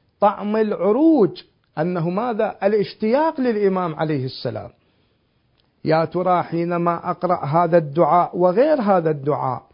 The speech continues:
هل يا ترى عندي اشتياق للإمام سلام الله عليه بأبيه وأمي؟ هل يا ترى أفكر في الإمام كما أفكر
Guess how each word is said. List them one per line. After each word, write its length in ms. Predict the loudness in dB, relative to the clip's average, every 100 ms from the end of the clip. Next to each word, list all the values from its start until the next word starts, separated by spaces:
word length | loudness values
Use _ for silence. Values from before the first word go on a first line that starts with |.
| _ _ _ _
هل 340 | -4 0 2
يا 320 | 2 2 2
ترى 600 | 0 -2 -2 0 0 -2 -4
عندي 380 | -2 -2 0 -2
اشتياق 920 | -4 -6 -4 2 4 4 4 2 0
للإمام 580 | -2 0 2 0 -2 -2
سلام 380 | -2 -2 -2 -6
الله 200 | -8 -8
عليه 340 | -6 -6 -6 -6
بأبيه 340 | -6 -6 -6
وأمي؟ 440 | -8 -8 -10 -12 -18 _ _ _ _ _ _ _ _ _ _ _ _ _ _ _ _ _ _ _ _
هل 240 | 2 2
يا 220 | 4 2 2
ترى 520 | 0 0 2 2 0 -6
أفكر 800 | -2 -2 -2 _ -2 2 2
في 140 | 2 2
الإمام 680 | 4 4 2 0 -2 -2 -6 _ _ _ _
كما 400 | 0 2 0 -2
أفكر 680 | 0 -2 -2 _ 0 0